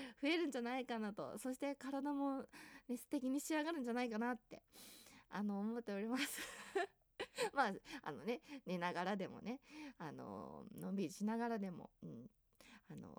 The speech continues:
<laughs> 筋トレしながらでもお好きな体勢で、はい、どうぞ、あの、お聞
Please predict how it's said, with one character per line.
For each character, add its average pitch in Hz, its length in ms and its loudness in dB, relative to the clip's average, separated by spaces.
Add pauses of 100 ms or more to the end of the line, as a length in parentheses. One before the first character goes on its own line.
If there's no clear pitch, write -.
<laughs> - 640 -2
筋 254 200 0
ト 247 140 0
レ 202 100 -2
し 254 120 -8
な 247 160 0
が 294 80 0
ら 339 140 2
で 339 100 -2
も 208 180 -2
お - 40 0
好 233 60 -2
き 214 200 -2
な 208 120 -2
体 233 220 0
勢 247 200 -2
で、 226 160 -2 (640)
は 311 220 2
い、 185 100 2
ど 214 160 2
う 208 40 2
ぞ、 196 100 -2
あ - 320 -4
の、 156 360 -8
お 180 60 -6
聞 - 20 -20